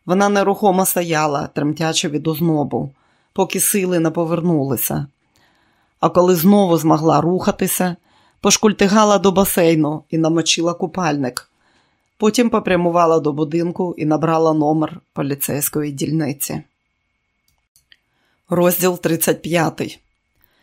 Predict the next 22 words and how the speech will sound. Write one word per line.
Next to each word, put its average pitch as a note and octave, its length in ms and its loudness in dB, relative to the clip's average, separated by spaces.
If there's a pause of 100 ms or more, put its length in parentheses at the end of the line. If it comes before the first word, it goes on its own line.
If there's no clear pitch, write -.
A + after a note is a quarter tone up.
(300)
Усі G#3+ 280 0
газети G#3 440 2
світу F#3+ 400 -2
кричали E3 520 0
про E3 160 -2
смерть D#3+ 400 -2
Тобі C#3+ 240 -2
Темпла. D3 600 -2 (640)
Він G#3 220 2
став A3 240 2
національним G3 760 2
героєм, F#3 680 0 (360)
а - 120 2
Джил F#3+ 360 0
звеличували E3 760 0
за C#3 120 -2
хоробрість E3 720 -2
і E3+ 80 0
мужність. D3+ 760 -4 (520)
Сотні A#3 400 2
хвалебних A3 540 0
статей, F3+ 560 -2